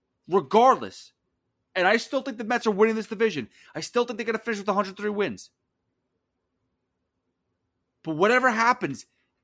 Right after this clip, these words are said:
in the end, there is no collapse. This team has, is gonna win over a hundred games. They have ninety-eight as we speak. There's six games left.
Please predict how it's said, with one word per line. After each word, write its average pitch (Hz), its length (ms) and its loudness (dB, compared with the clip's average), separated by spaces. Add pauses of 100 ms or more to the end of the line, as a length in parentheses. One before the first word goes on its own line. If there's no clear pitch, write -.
in 247 160 -4
the 254 180 0
end, 208 180 -2
there 196 140 0
is 180 220 -6
no 208 320 6
collapse. - 760 2 (680)
This 254 220 -2
team 285 260 0
has, 208 180 -2 (220)
is 180 140 -2
gonna 226 160 2
win 208 220 0 (120)
over 277 280 2
a 269 80 4
hundred 233 320 -2
games. 233 340 -6 (600)
They 233 60 -2
have 180 140 0
ninety-eight 247 560 0
as 208 120 -10
we 214 60 -4
speak. 226 240 -10
There's 160 160 -6
six - 220 -10
games 247 180 -8
left. 254 160 0